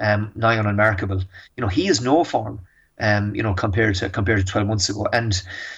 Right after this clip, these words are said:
like, look at, he, he's, he's a big game player and he's really delivered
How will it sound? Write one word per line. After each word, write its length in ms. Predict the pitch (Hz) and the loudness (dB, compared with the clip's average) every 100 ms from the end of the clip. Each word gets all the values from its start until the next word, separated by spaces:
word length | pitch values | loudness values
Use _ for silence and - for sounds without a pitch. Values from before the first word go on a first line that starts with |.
| - - - | -18 -20 -6
like, 220 | 127 120 - | -2 0 2
look 200 | 156 147 | 4 4
at, 60 | |
he, 180 | 110 139 | 2 0
he's, 220 | 107 107 | 0 -4
he's 180 | 95 110 | -4 0
a 60 | 95 | 4
big 160 | 151 | 4
game 200 | 143 127 | 2 0
player 260 | 104 135 139 | 2 4 4
and 100 | 117 | 2
he's 180 | 107 95 | 0 4
really 260 | 131 139 | 6 6
delivered 460 | 107 123 127 123 | 4 2 4 2